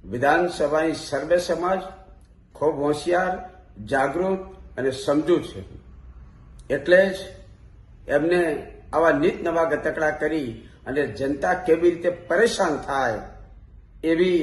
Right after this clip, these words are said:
રાજનીતિ રમી રહ્યા છે. પણ હું આપને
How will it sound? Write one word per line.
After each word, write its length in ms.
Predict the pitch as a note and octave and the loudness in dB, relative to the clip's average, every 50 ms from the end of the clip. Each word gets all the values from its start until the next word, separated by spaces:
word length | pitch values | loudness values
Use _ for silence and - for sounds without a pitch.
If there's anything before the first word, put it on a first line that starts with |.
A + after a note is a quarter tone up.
| B2 C3+ | 2 4
રાજનીતિ 560 | D#3 D#3+ E3 E3 G3 F#3+ G3 G3 - G3+ E3+ | 4 4 4 4 2 0 0 0 0 0 2
રમી 240 | C#3+ C3 B2+ B2 A2+ A2+ | 2 2 0 -2 -2 -2
રહ્યા 260 | A2 A2 G#2+ G#2+ - | -2 -2 -4 -6 -6
છે. 120 | - G2+ F2+ F#2+ - - - - - - - - - - - - | -10 -12 -12 -12 -16 -20 -20 -20 -20 -20 -20 -20 -20 -20 -10 -4
પણ 260 | A#2+ C3 D3 D#3+ E3 E3 E3+ - - - - - | 0 2 2 2 2 0 -2 -6 -10 -14 -12 -6
હું 140 | G#2+ C3 C3+ | -2 0 0
આપને 320 | C3+ C3+ D3 D3+ D3+ D#3 | 0 0 -2 -2 -2 0